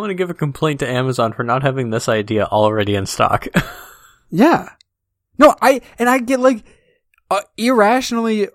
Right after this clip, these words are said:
Speaker 2: annoyed when the thing that I want isn't available within that time period.
Speaker 1: Mm-hmm.
Speaker 2: Or when I have to, like, spend thirty-five dollars to get it available within that time period. Even though I understand that,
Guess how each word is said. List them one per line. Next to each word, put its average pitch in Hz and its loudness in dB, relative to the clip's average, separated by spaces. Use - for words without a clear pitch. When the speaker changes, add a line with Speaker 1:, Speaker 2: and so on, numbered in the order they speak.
Speaker 2:
annoyed 190 0
when 190 -4
the 185 -8
thing 202 -6
that 208 -4
I 202 0
want 226 -2
isn't 196 -4
available 190 0
within 170 -2
that 165 -2
time 262 -2
period. - -10
Speaker 1:
Mm-hmm. 110 -4
Speaker 2:
Or 208 4
when 196 0
I - 0
have 214 -2
to, 208 0
like, 185 -2
spend 190 -6
thirty-five 196 0
dollars 220 4
to 185 -4
get 165 0
it 151 -2
available 143 -2
within 143 -6
that 131 -8
time 139 -8
period. 139 -10
Even 233 0
though 262 4
I 185 0
understand 220 0
that, 185 -2